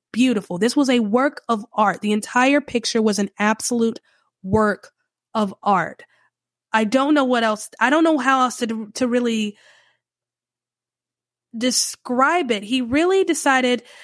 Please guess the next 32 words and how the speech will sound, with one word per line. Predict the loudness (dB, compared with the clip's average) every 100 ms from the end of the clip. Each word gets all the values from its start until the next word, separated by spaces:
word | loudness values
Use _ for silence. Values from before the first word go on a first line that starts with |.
| -20 _
to | -2 -2
just, | 0 -4 -4
just | -4 -4
say, | -8 -4
"I | 0 2
want | 2 0
this | -2 -2
to | -2
be | -2
beautiful. | -2 -2 -2
I | 0
don't | 2 2
want | 0
this | 0 -4
to | -4
be | -4
good, | -2 0
but | 0
I | 0
want | -2 -4
it |
to | -6
be | -8
beautiful." | -4 -4 -6 -6
Now, | 0 2 2 0
in | -2
terms | -2 2 2 2
of | 0 0
cinematography | -2 -2 -2 -2 -2 -2 -4 -4
and | -4
choices | -4 -4 -6 -6
here, | -4 -4